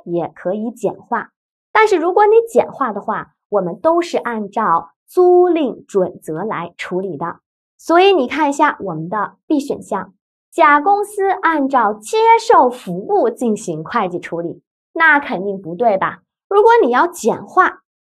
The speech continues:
那我们应该是按照租赁准则来进行会计处理，也就是你按照出租汽车这一块儿进行会计处理，不是按照接受服务进行会计处理。所以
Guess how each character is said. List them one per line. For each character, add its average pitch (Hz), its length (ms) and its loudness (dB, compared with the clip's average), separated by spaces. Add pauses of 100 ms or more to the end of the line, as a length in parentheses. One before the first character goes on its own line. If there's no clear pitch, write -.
(140)
那 320 200 6
我 196 180 0
们 175 220 -6
应 277 180 2
该 269 180 2
是 277 140 -2
按 226 260 -4
照 196 380 -4
租 339 500 4
赁 254 460 -2
准 180 400 -6
则 170 300 -6
来 156 260 -4
进 180 220 -8
行 160 200 -10
会 190 240 -6
计 170 120 -8
处 165 200 -12
理， 175 200 -10 (240)
也 233 160 4
就 320 120 0
是 311 120 -2
你 220 100 -2
按 214 180 -4
照 196 180 -4
出 277 200 -8
租 285 160 -6
汽 277 220 -8
车 415 260 0
这 453 120 0
一 - 60 -8
块 - 200 -12
儿 - 120 -18
进 185 140 -8
行 165 300 -14
会 196 180 -6
计 175 140 -10
处 170 180 -10
理， 180 180 -8 (300)
不 208 160 -2
是 240 140 0
按 233 200 0
照 196 200 -4
接 214 200 -4
受 202 220 -4
服 175 220 -16
务 254 400 -6
进 165 200 -6
行 156 300 -14
会 185 220 -6
计 160 100 -12
处 - 220 -16
理。 - 160 -16 (400)
所 233 200 2
以 - 280 -4